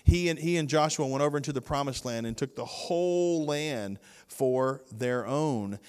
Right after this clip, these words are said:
And Caleb got his, his, his area that he asked for at the age of eighty-five.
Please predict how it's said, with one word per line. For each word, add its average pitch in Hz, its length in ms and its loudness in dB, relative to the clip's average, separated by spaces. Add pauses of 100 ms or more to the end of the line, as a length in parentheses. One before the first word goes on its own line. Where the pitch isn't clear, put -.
(220)
And 117 300 -6
Caleb 139 500 0
got 131 260 -4
his, 147 380 -4 (180)
his, 147 400 -4
his 147 280 -2
area 117 380 -4
that 113 120 -6
he 123 180 -6
asked 127 340 -6
for 113 160 -2
at 107 80 -6
the 117 140 -6
age 123 220 -2
of 113 100 -4
eighty-five. 120 720 -2